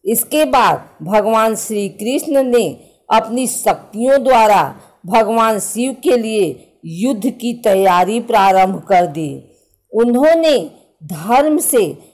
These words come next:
रथ, ज्ञान से सारथी, वैराग्य से ध्वजा,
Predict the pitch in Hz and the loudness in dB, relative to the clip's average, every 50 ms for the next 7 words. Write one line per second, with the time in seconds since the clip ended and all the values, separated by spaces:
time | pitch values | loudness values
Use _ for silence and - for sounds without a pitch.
0 | _ _ - 185 226 240 240 233 233 - - _ _ _ _ _ _ 151 135 170 | _ _ 0 2 2 2 2 0 -6 -16 -20 _ _ _ _ _ _ -8 -2 0
1 | 220 226 240 262 294 208 - - - 254 233 220 - - 226 180 175 190 196 190 | 0 2 2 2 0 0 0 0 2 2 2 2 0 0 2 2 4 2 2 0
2 | 196 - - 233 226 214 175 - - _ _ _ _ _ _ 165 156 214 208 202 | -4 -8 -8 -8 -6 -6 -6 -8 -12 _ _ _ _ _ _ -4 0 2 4 4
3 | 202 190 208 214 240 285 254 240 285 277 285 - 269 247 208 170 156 139 160 196 | 4 4 2 4 4 2 2 0 0 0 0 2 2 2 2 0 -2 -4 -2 -2
4 | 190 175 180 214 214 208 | 0 2 2 2 4 4